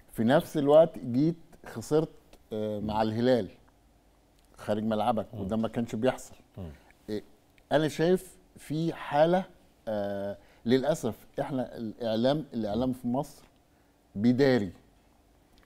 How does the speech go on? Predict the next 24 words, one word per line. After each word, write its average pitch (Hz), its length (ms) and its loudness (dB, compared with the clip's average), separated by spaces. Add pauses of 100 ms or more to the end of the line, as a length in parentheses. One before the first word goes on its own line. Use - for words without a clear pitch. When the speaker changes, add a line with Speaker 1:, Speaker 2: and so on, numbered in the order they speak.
(140)
Speaker 1:
انت 120 160 -2
جيت 123 280 2 (280)
رحت - 220 0
لاعب، 143 280 6 (460)
لعبت 107 460 -2
مع 110 240 -2
اسوان 143 420 2 (460)
طلعك 131 440 4
السما، 110 380 -6 (1300)
وبعدين 117 640 2
نغمه 147 340 4 (100)
ال-، 101 240 -6
ال-، 95 340 -8
الارهاق 113 720 2
وال-، 92 400 -6
والتعب، 123 540 -2 (240)
انا 107 160 -4
مش 107 140 -6
شايف 127 420 -4
ان 104 180 -6
أنا 101 480 -10
ارهاق 120 300 -6
وتعب 113 360 -2
ايه. 87 180 -10